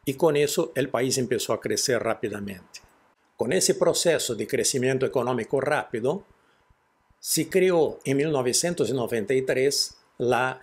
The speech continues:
China National Space Agency, o sea, la Agencia Nacional de Espacio de China, lo equivalente a la nasa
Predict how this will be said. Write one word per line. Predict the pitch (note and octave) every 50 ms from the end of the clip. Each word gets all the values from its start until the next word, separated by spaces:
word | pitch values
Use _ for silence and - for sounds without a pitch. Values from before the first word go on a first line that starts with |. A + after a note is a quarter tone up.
| - _ _
China | - - D#3+ D3+ E3+ F3 E3+ E3 D3 C#3 B2+
National | A2+ B2 B2+ C#3 C#3+ C3 - - C3+ B2 A#2+ A#2 A2+ G#2+
Space | - - - - C#3 B2+ B2 A2 - - - -
Agency, | D#3 C#3 B2+ A#2+ - A2 G2+ F#2+ - - A#2+ - - - _ _ _ _ _ _ _ _ _ _ _
o | - A2+ A2+
sea, | - - C3+ A#2+ A2+ A2 G#2 G#2
la | A2+ B2 A#2+
Agencia | A#2 - - D#3+ E3 E3+ - - C3+ A#2+
Nacional | A#2+ B2+ B2 A2 - - C3+ A#2 A#2 B2 A2+ A#2 A2+ A2+ C3 C3
de | G#2+ A2 A2+
Espacio | G#2 - - - - G#2 F#2+ - - - - C3 B2
de | A#2 A2 G2+ G2 -
China, | - D#3 D#3 C#3 G2 F#2+ F#2+ - _ _ _ _ _ _ _ _ _
lo | C3 B2 C#3+
equivalente | D3+ D3 D3 F3 D3+ B2 C3 C3 C3+ D#3 F3 E3 - C#3+
a | A#2+
la | A#2+ B2 A2+
nasa | A2+ B2+ C#3+ D3 C3 A2+ - - A2 G2 - -